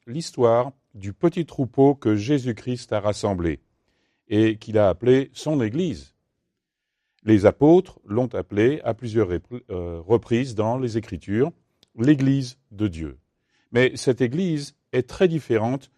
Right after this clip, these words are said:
du courant majoritaire, appelé très souvent christianisme, et qui, dès le troisième siècle de notre ère, a commencé à prendre forme pour se répandre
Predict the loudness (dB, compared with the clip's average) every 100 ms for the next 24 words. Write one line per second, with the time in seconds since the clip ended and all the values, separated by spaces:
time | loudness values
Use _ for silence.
0 | _ _ -12 -10 -6 -4 -2 -2 -6 -12
1 | -10 -6 -4 -2 -2 0 4 4 2 -2
2 | -14 _ _ _ _ -6 0 4 4 2
3 | _ -4 -4 -2 -2 -2 -4 -8 -6 -4
4 | -4 -4 -6 -18 _ _ _ _ _ _
5 | _ _ _ _ 2 2 0 2 6 6
6 | 2 4 4 4 0 -4 -2 -2 -2 -4
7 | -4 -2 -2 0 -2 -4 -2 -2 -2 -2
8 | -2 -2 -4 -4 -2 -2 -2 0 2 0
9 | -8 _ _ _ _ -4 0 2 2 2
10 | 0 0 -4